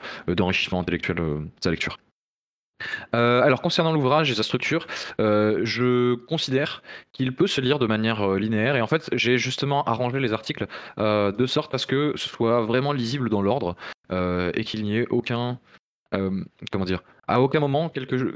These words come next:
quel-, les textes parlent de quelque chose que vous ne verrez, euh, en tout cas vous n'avez pas besoin, euh, de lire quelque chose qui se trouve après pour comprendre quelque chose qui se trouve au début du livre.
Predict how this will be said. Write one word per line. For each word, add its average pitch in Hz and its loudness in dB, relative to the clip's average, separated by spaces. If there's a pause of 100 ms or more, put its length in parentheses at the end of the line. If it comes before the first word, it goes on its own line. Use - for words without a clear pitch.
quel-, 120 -2 (760)
les 123 2
textes - 0
parlent 131 4
de 117 2
quelque 120 0
chose 143 0 (360)
que 139 2
vous 127 2
ne 131 2
verrez, 131 4
euh, 98 0 (440)
en - -4
tout 110 -6
cas 135 2 (300)
vous 120 -6
n'avez 120 0
pas 156 2
besoin, 151 0 (320)
euh, 98 0
de 113 2
lire 131 0
quelque 117 -2
chose 131 -6
qui - -10
se - -6
trouve 113 0
après 123 -2
pour 117 -12
comprendre 120 -4
quelque 110 -2
chose 131 -6
qui 113 -4
se 107 -2
trouve 113 -4
au - -2
début 104 0
du 101 0
livre. 98 -2